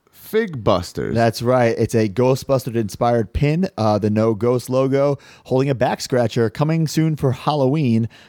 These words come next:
Speaker 2: I can't believe we had, <laughs> take a shot. I thought I was gonna go the whole episode without taking a shot, but, uh,
Speaker 1: <laughs> What? Why, why on earth
Speaker 2: I can't
Speaker 1: would
Speaker 2: believe
Speaker 1: you,
Speaker 2: we've had
Speaker 1: why would
Speaker 2: ten
Speaker 1: you think that?
Speaker 2: pins. I think over ten pins we've had.
Speaker 1: With variants and s-, no, they're all hidden.
Speaker 2: Count.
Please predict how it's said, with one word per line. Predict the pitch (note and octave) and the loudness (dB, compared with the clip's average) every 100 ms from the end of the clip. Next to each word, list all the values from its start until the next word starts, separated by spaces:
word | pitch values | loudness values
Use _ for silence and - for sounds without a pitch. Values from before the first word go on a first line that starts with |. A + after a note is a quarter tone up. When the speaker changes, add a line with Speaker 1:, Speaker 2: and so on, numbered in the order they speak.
| _ | _
Speaker 2:
I | A2 | -2
can't | A3 | -2
believe | A#3+ D4 | 0 -2
we | F3 | 0
had, | C#3+ A#2+ G#2+ - _ | 2 2 -2 -10 _
<laughs> | |
take | - B2 A#2 G#3+ F4+ G4+ G4+ F3 D#3+ | -6 -4 0 2 2 2 0 0 0
a | B2+ | 0
shot. | A2+ C#3 | 0 0
I | |
thought | C3 F#3+ | 0 0
I | |
was | F3 | 0
gonna | D3+ C3+ | -2 -2
go | B2 A#2+ A2 | 2 2 2
the | |
whole | A2 A#2 | 2 0
episode | A#2 A#2 | 0 0
without | G#2+ G#2+ | 0 0
taking | G#2+ | -4
a | G#2 | -2
shot, | B2 F3+ - - - | -2 -4 -10 -20 -10
but, | - A2 | -4 -2
uh, | G#2+ | 0
Speaker 1:
<laughs> | - | 0
What? | D3+ B2 G2 C#3+ - | 0 0 0 -2 -2
Why, | E3+ B2 C3+ - | -2 0 -2 0
why | G#2+ | 0
on | C3+ | 0
earth | G#2+ B2 | 0 0
Speaker 2:
I | B2+ | 0
can't | A#2+ | -2
Speaker 1:
would | A#2 | 0
Speaker 2:
believe | F#3+ E3 | 0 0
Speaker 1:
you, | D#3 | -2
Speaker 2:
we've | B2 C#3 | -2 -2
had | D3+ C3 | -2 -2
Speaker 1:
why | A#2 | 0
would | F3 G3 | 0 0
Speaker 2:
ten | E3+ | 0
Speaker 1:
you | |
think | C3 D#3+ C#3 | 0 -2 0
that? | F#2 | -2
Speaker 2:
pins. | F2 - - - _ | -2 -10 -20 -20 _
I | B2+ | -4
think | - D4 - | -2 -4 -2
over | D3+ C#3+ | 0 0
ten | A#2 A2 G#2 | 0 -4 -2
pins | G2 F#2 | -4 -4
we've | E2+ | -8
had. | F#2 D#2+ A2 - - _ _ | -6 -8 -10 -18 -20 _ _
Speaker 1:
With | G#2 F#2 | 0 2
variants | G2 F#2+ F#2 G#2 A2+ | 4 4 4 2 0
and | C3+ | -6
s-, | B2+ | -10
no, | - B2+ C#3+ C3+ | -8 -6 -4 -2
they're | C3+ | 0
all | C3+ G2 | 0 2
hidden. | A3 | 0
Speaker 2:
Count. | B2 C3 - | -2 -4 -16